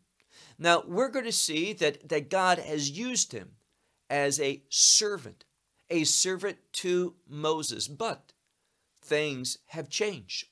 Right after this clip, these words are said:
Why is that? Well, take out your Bible and look with me to that portion of Scripture, the book of Joshua and chapter one. Now, we need to be disciplined students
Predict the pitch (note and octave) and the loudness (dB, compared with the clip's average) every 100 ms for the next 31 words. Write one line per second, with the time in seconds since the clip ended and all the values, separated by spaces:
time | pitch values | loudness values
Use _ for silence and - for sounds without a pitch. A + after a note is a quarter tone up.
0 | - G#2 C3 C#3+ D3 D#3+ F3+ G3 _ - | -12 2 2 4 0 -4 -6 -10 _ -20
1 | - _ _ _ C3 C#3+ C#3 - A3 A#3+ | -20 _ _ _ 2 2 2 -2 0 0
2 | A3 D#3+ C3 C3 F#3+ G#3+ _ F3+ F#3 A#3 | 0 0 2 2 -2 -8 _ -6 -2 -2
3 | - F3 - C#3+ D#3+ F3 - A3+ G#3 - | -2 -6 -6 -4 -4 -4 -6 -6 -6 -8
4 | C3 F3 F3+ _ - - G3 G3 A3 G#3 | -2 -2 -2 _ -14 -2 -2 -2 -4 -6
5 | - B2+ - A#2 G2+ - _ - _ C#3+ | -4 -6 -6 -8 -8 -16 _ -20 _ -4
6 | A2 D3+ F3+ G#3 D3+ D3 C3+ - G#2+ F#2+ | 0 -2 0 0 0 -2 -2 -6 -8 -14
7 | F2+ _ _ _ - C3 - A#2+ A2+ - | -18 _ _ _ -10 -4 0 0 -2 -6
8 | B2 A#2 G#2+ G2 - _ _ - - - | -6 -4 -6 -6 -14 _ _ -20 -20 -4
9 | E3 E3 E3 - E3+ F3+ C4+ C#4 G3 E3 | 2 4 2 -4 -8 -6 -4 -4 -8 -8
10 | D3+ C3+ A#2 A2+ - B2+ A2 G3 - A3 | -4 -4 -6 -10 -20 -14 4 6 8 6
11 | G#3+ - G3 G3 F#3 - - - F#3+ E3+ | 0 -6 -6 -6 -6 4 6 6 0 -4
12 | A#2+ A#2 - | -4 -6 -6